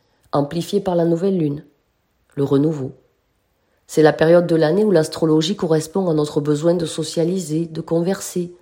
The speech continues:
de communiquer avec des amis nouveaux, anciens, de s'en faire d'autres.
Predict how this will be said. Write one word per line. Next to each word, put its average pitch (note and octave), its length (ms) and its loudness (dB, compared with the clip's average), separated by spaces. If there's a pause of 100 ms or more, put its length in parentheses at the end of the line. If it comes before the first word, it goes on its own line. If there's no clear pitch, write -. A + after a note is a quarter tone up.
de F#3 80 -4
communiquer G#3+ 640 2
avec D#3 160 2
des D#3 240 0
amis E3 280 0
nouveaux, E3+ 380 -2
anciens, E3+ 540 -4
de E3+ 80 -4
s'en G3 180 0
faire F#3+ 280 -2
d'autres. - 440 -2